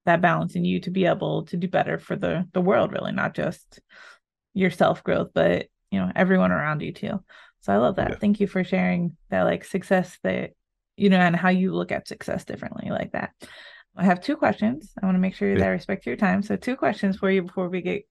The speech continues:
Speaker 1: going. One is, if somebody is listening to this right now and they do not have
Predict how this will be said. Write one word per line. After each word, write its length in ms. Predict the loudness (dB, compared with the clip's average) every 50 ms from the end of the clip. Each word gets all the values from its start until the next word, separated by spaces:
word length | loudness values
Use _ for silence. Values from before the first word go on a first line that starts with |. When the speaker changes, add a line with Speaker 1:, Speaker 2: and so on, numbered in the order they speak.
| _ _ 0
Speaker 1:
going. 440 | 2 4 4 4 2 2 0 0 0 -4 -10 -20 -20 -20 -20 -20 -18 -8
One 300 | -2 2 4 4 4 2
is, 640 | 0 0 0 0 0 0 -2 -2 -4 -6 -8 -12 _ _ _ _ _ _ -4
if 320 | -2 -2 -2 -2 -4 -6 -12 -12
somebody 400 | -6 -2 -2 0 0 0 0 0
is 160 | -2 -4 -4
listening 320 | -4 -4 -2 -2 -2 -2 0
to 100 | 0 0
this 220 | -2 -2 0 0
right 160 | -2 0 0
now 360 | 0 0 0 0 0 0 0 -2 -2
and 160 | 0 2 2
they 100 | 2 2
do 120 | 2 2 2
not 300 | 2 2 2 0 -2 -4
have 480 | -4 -2 -2 -2 -2 -2 -4 -6 -8